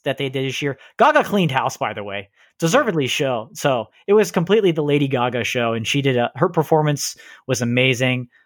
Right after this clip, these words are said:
bringing Ariana Grande out, and she took home a bunch of awards, including the Tricon Award. So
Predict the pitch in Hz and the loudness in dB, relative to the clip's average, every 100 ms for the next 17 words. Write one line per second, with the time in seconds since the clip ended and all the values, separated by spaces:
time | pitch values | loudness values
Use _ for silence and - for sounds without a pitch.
0 | _ - 139 131 127 131 123 123 123 127 | _ -4 0 2 4 2 2 0 0 2
1 | 120 120 120 120 117 110 104 - 135 135 | 2 2 2 0 -2 -4 -4 -4 -2 -2
2 | 120 117 110 107 117 110 113 110 110 117 | 0 0 -2 -4 -4 -4 -4 -6 -4 -4
3 | 113 107 123 107 - 120 113 - 113 107 | -6 -6 -4 -4 -4 -2 -2 -2 -6 -6
4 | 107 110 - - 107 104 | -4 -6 -6 -2 0 0